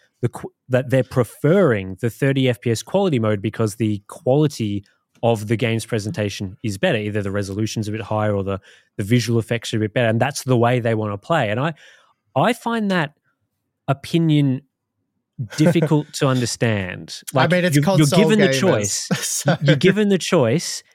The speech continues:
Speaker 1: and you're still not choosing sixty F P S. I don't really get it. I,
Speaker 2: Yeah,
Speaker 1: I guess
Speaker 2: but are,
Speaker 1: maybe
Speaker 2: are we talking
Speaker 1: someone
Speaker 2: about,
Speaker 1: will
Speaker 2: like,
Speaker 1: explain it.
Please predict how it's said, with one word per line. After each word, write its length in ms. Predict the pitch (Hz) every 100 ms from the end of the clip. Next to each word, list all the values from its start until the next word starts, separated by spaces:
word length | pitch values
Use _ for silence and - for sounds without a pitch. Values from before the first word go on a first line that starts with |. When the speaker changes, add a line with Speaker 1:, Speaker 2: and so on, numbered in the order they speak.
| _
Speaker 1:
and 140 | 131 135
you're 60 | 127
still 360 | - 156 151
not 240 | 139 135 -
choosing 380 | 131 120 123
sixty 400 | 113 113 - 120
F 140 | 110 -
P 140 | 123
S. 140 | 101 123
I 60 |
don't 180 | 127 151
really 460 | 135 131 123 113 110 _ _ _ _ _ _ _ _ - 98
get 220 | 127 110
it. 140 | 85 _ _ _ _ _ _ 165 -
I, 180 | 151 160
Speaker 2:
Yeah, 100 | 160
Speaker 1:
I 60 |
guess 220 | 160 165 -
Speaker 2:
but 140 | 143
are, 100 | 139
Speaker 1:
maybe 140 | 139
Speaker 2:
are 100 | 175
we 100 | 190
talking 140 | - 147
Speaker 1:
someone 180 | 143 135
Speaker 2:
about, 60 |
Speaker 1:
will 80 | 131
Speaker 2:
like, 100 | -
Speaker 1:
explain 280 | - 127 165
it. 140 | 202